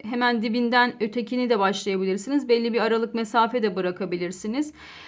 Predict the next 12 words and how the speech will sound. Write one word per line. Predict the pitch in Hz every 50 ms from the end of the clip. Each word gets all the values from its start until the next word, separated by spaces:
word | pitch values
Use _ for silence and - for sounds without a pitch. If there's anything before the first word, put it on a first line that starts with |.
| - -
E, | - - 220
şöyle | 208 - - 269 254 277 285 294
de | 262
yapabilirsiniz. | 247 226 233 233 202 196 202 190 190 190 190 - 202 208 202 190 196 196
Ben | 233 233 240
şimdi | 233 233 - 247 233 233 233 226 214
bunu | 240 240 240
size | 240 - 226 233 240
gösterdim. | 214 226 240 247 240 - - 262 254 254 254 254 247 330 392 403 - - _ _ _ _ _ _ _
Nasıl | - 226 226 220 - 240
yapıldığını. | 220 214 214 - 220 214 202 226 254 294 320 311
Şöyle | 311 311 - 269 269 262 262 254 254 254 - -